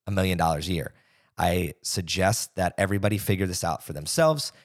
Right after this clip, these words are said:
Figure out what you want your active income to be to fit the lifestyle that you want for the rest of your life. So for myself, if you take an active income of a million dollars a year, let's say that your tax rate is twenty-five percent.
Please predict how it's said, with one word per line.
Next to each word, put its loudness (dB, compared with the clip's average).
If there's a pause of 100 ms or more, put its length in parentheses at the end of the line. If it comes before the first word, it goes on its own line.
(220)
Figure 4
out 8
what 6
you 6
want 6
your 2
active 2
income 0
to 0
be 0
to -4
fit 0
the -2
lifestyle 2
that -2
you -6
want -2
for -4
the -2
rest 0
of -6
your -4
life. -6
So -2 (300)
for -4
myself, 2 (840)
if -4
you 4
take -2
an -2
active 0
income 0
of 0
a -6
million 0
dollars 0
a 0
year, 2 (260)
let's 0
say 0 (280)
that 4
your -4
tax 0
rate -2
is -4
twenty-five 0 (480)
percent. -2